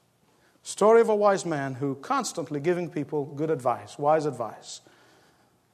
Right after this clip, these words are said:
answers to difficult questions in life. And one day, a young, arrogant man sought to stump the old sage, and he put a bird between his hands and covered it up. And he walked up to the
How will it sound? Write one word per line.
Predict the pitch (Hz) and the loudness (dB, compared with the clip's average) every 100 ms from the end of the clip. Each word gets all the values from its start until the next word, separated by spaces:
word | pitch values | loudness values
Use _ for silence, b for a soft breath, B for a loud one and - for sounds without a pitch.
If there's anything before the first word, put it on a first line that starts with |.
| _ _ | _ _
answers | 165 220 214 208 - | 4 4 4 2 2
to | |
difficult | 185 175 170 170 - | 0 0 0 -4 -2
questions | 170 139 156 131 | -4 -4 -6 -6
in | 139 | -4
life. | 135 127 117 - | -4 -4 -6 -6
And | 127 120 b b b b b | -8 -8 b b b b b
one | 170 233 | 2 6
day, | 214 170 143 | 6 6 4
a | 135 | 4
young, | 170 185 185 185 180 | 4 4 2 -2 2
arrogant | 170 175 165 165 | 4 4 2 -4
man | 165 165 170 156 - b b b b b b b b _ | -2 0 0 -2 -8 b b b b b b b b _
sought | - - 180 175 - - | -12 -2 2 2 0 -10
to | |
stump | 151 - - 170 147 - | -8 -8 -4 -4 -4 -4
the | 151 | -2
old | 143 143 | -2 -2
sage, | - 139 131 120 117 127 | -4 -6 -6 -8 -10 -12
and | 117 - b b b b b _ _ _ _ | -14 -18 b b b b b _ _ _ _
he | 160 | -4
put | 170 214 | 2 2
a | |
bird | 160 190 160 123 | 4 4 4 0
between | 127 - 139 | -8 -6 -4
his | 143 135 | -4 -6
hands | 165 139 127 123 | -4 -4 -6 -8
and | 131 120 - _ - | -10 -12 -16 _ -4
covered | 147 135 | -4 -2
it | 127 | -6
up. | 113 107 | -8 -12
And | 110 101 b b b b b b | -18 -20 b b b b b b
he | 139 | -2
walked | 131 208 226 190 | 2 2 2 0
up | 185 185 | 0 0
to | 165 | 0
the | 156 | 0